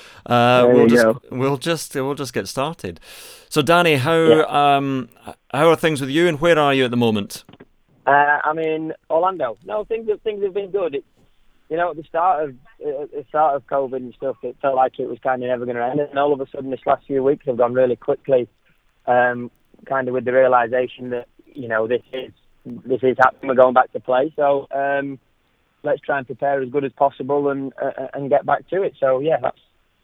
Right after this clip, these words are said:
Speaker 2: that's where we're on the way now. We've got the first tournament, tournament at Colonial coming up this week. So, um,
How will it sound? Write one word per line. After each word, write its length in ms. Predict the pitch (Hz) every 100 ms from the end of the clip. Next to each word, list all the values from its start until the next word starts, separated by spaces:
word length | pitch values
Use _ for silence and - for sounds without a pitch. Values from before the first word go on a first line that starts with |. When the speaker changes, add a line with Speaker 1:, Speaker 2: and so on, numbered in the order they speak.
| _ _ _
Speaker 2:
that's 180 | 147 -
where 120 | 165
we're 100 | 151
on 100 | 147
the 80 | 143
way 200 | 139 143
now. 300 | 139 156 156
We've 120 | 127 120
got 120 | 127
the 60 |
first 280 | - 135 123
tournament, 440 | 139 131 131 127 - -
tournament 340 | 139 135 131
at 140 | 131 -
Colonial 360 | 131 131 131
coming 260 | 120 131 131
up 120 | 143 -
this 160 | 127 -
week. 240 | 131 151 -
So, 260 | 131 120 _ -
um, 600 | 127 127 127 127 127 120